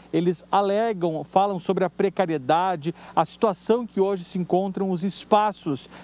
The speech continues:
onde os profissionais acabam ficando também. A O Z Z, por outro lado, diz que estas questões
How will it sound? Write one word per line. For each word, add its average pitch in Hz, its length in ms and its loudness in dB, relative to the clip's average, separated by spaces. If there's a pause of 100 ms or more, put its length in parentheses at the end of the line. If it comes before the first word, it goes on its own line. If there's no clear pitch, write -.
(120)
onde 180 300 -2
os 170 80 -8
profissionais 185 680 0
acabam 175 340 0
ficando 180 460 -2
também. 165 560 2 (420)
A 277 200 6
O 247 200 2
Z 190 180 2
Z, 170 340 2
por 180 180 0
outro 165 260 0
lado, 175 380 2 (240)
diz 196 240 2
que 226 220 -2
estas 269 580 0
questões 196 720 0